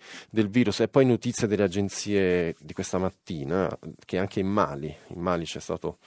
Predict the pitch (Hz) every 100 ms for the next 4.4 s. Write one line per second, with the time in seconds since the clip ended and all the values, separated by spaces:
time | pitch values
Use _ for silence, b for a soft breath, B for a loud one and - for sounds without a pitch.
0 | B B B B B - 87 107 113 110
1 | 113 113 123 120 - 113 107 101 101 107
2 | 104 120 135 139 113 113 107 104 101 92
3 | 90 98 - 90 90 92 90 101 92 95
4 | 95 82 76